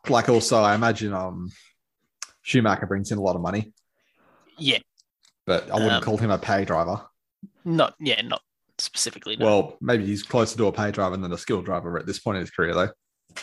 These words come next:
Speaker 1: Like, he's,
Speaker 2: He probably
Speaker 1: like you said, he's
Speaker 2: can't.
Speaker 1: getting the chance either way.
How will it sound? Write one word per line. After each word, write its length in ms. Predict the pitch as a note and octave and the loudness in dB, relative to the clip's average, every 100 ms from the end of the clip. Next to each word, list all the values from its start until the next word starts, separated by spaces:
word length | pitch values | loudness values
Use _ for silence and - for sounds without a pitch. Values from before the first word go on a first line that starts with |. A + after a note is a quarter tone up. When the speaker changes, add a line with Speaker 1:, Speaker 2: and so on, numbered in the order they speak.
| - _ _ _ _ _ _ _ _ | -18 _ _ _ _ _ _ _ _
Speaker 1:
Like, 120 | B2+ C3 | 0 2
he's, 100 | A2 | 2
Speaker 2:
He 40 | |
probably 200 | - D3+ | 4 6
Speaker 1:
like 60 | C#3 | 6
you 60 | |
said, 100 | C3 B2 | 4 4
he's 60 | |
Speaker 2:
can't. 60 | E3 D#3 | 4 4
Speaker 1:
getting 20 | |
the 60 | A#2 | 2
chance 300 | C3 G#2+ G2 | 0 -2 -2
either 160 | F#2 | -4
way. 220 | F2+ C#2+ | -4 -6